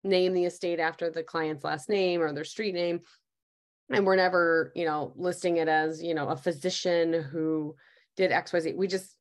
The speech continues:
it's nobody's business. That's why it's also called private liquidation. So we go through, and if a family member,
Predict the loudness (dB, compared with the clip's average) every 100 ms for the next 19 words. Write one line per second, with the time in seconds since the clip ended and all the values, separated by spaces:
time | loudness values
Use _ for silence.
0 | -4 -4 -2 0 2 2 0 -2 -2 -2
1 | -6 -6 -2 -2 2 0 2 0 -2 -2
2 | -4 -2 -2 0 -4 -8 -12 -10 -10 -10
3 | -14 -20 -20 0 4 6 6 2 -2 _
4 | _ 2 4 6 6 4 2 4 4 0
5 | 0 -2 -2 0 2 2 2 2 2 2
6 | 0 -4